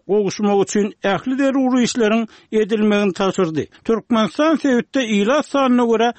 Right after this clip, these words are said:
iň kän tutsakly ýurtlaryň biri bolup, harynly kyn türmeleri ýeňletmek we inniki tutsaklary ýer boşaltmak üçin köpçüliklerin günä geçiş praktikasyny ulanýar diýip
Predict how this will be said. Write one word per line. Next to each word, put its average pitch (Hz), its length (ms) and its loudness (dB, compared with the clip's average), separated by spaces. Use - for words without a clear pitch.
iň 311 220 2
kän 269 300 0
tutsakly 220 500 -2
ýurtlaryň 226 600 0
biri 208 300 0
bolup, 220 300 -2
harynly 285 560 0
kyn 262 320 -2
türmeleri 214 680 0
ýeňletmek 220 760 0
we 247 180 0
inniki 226 420 0
tutsaklary 247 680 0
ýer 247 280 -2
boşaltmak 254 540 0
üçin 233 300 -2
köpçüliklerin 240 1000 -2
günä 240 420 2
geçiş - 240 -6
praktikasyny 262 720 -2
ulanýar 226 640 0
diýip 214 160 -2